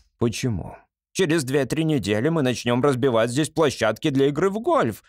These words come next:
По эту сторону оборонительной линии останется не больше половины земли, предназначенной для этой цели, а то и меньше.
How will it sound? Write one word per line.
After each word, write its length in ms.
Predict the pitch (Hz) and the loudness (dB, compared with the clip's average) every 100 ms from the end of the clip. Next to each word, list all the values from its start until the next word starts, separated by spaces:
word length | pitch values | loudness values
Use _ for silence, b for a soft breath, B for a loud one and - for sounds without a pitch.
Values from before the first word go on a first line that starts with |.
| b - | b 0
По 80 | |
эту 340 | 147 127 143 190 | 2 2 2 -2
сторону 400 | - 214 214 220 | 0 0 2 0
оборонительной 580 | 196 214 208 190 208 202 | 2 0 0 0 0 0
линии 220 | 202 190 | 2 2
останется 480 | 160 156 160 - 180 | 2 2 0 0 0
не 100 | 190 | 2
больше 340 | 139 233 196 | 2 2 0
половины 560 | 170 202 196 131 113 117 | 0 2 2 2 0 0
земли, 320 | 131 120 123 | 0 0 0
предназначенной 760 | 113 139 160 120 131 143 175 156 | -2 0 0 2 0 -2 -4 0
для 160 | 139 | 0
этой 180 | 147 185 | 2 -2
цели, 280 | - 107 131 | 0 0 2
а 100 | 143 | 2
то 140 | 175 | 2
и 80 | 202 | 0
меньше. 520 | 240 339 185 - 131 | 0 0 0 0 -2